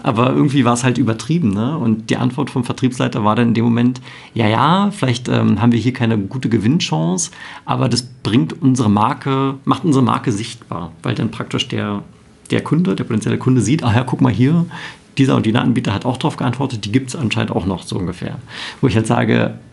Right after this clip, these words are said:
da muss man mal so eine Kostengegenrechnung machen, ja? Also wie viel kostet dich das eigentlich, an jedem beliebigen R F P beant-, zu beantworten, um nur zu sagen, äh,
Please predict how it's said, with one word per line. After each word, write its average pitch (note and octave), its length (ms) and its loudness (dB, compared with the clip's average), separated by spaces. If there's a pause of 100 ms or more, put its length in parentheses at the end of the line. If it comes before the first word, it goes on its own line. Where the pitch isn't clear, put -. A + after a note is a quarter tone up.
(300)
da G#2+ 100 4
muss C#3+ 160 4
man C3 160 4
mal A2+ 140 2
so G#2+ 60 4
eine A2 100 4
Kostengegenrechnung A2+ 840 2
machen, F#2+ 200 -2
ja? G2 80 0
Also G2+ 240 -2
wie A#2 60 2
viel C#3+ 160 0
kostet - 380 -2
dich B2 100 -4
das - 140 -4
eigentlich, C#3+ 220 -2
an A2 80 2
jedem A#2+ 240 2
beliebigen B2+ 360 2
R B2+ 140 0
F - 120 -4
P D#3+ 100 -2
beant-, - 300 -2
zu B2 80 -4
beantworten, C3 580 -2
um C#3+ 140 4
nur D3+ 240 4
zu E3+ 100 -4
sagen, B2+ 360 0 (440)
äh, B2 300 -2